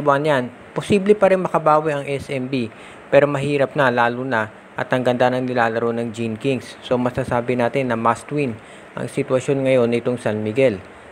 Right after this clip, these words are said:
At wag na tayong magulat kung gagawa sila ng trade kapag sila ay natalo pa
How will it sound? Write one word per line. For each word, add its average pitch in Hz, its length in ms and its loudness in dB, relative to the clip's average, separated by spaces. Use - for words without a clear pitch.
At 120 160 -4
wag 117 160 0
na 120 80 2
tayong 120 240 0
magulat 120 400 0
kung 127 160 -2
gagawa 117 480 2
sila 113 240 -2
ng 110 160 -2
trade 123 240 -2
kapag 117 320 0
sila 123 240 0
ay 123 80 -2
natalo 113 480 0
pa 117 240 2